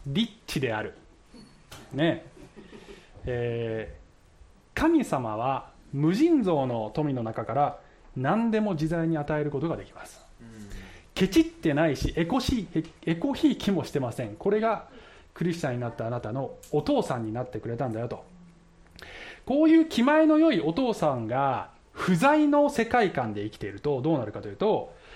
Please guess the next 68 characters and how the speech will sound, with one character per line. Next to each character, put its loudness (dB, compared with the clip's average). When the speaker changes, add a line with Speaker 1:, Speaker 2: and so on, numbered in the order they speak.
Speaker 1:
限 4
ら 8
れ 4
た 0
資 0
源 2
を 2
誰 2
か 0
と -2
取 0
り 2
合 2
う -4
競 2
争 0
の 0
中 -2
で -4
生 -8
き -6
る -4
し -12
か -8
な -4
い -4
ん -10
で -14
す -14
ね。 -4
他 2
人 6
が 6
得 0
を 2
し -10
た 2
ら 2
同 2
時 -4
に -2
そ -2
れ 2
は 2
自 -4
分 0
が 0
損 -2
を -10
す -12
る 0
と -4
い -4
う -14
図 -8
式 -8
で -2
生 -6
き -2
る -2
し -12
か -12
な -8
い。 -12
生 0
存 -2
競 0
争、 -8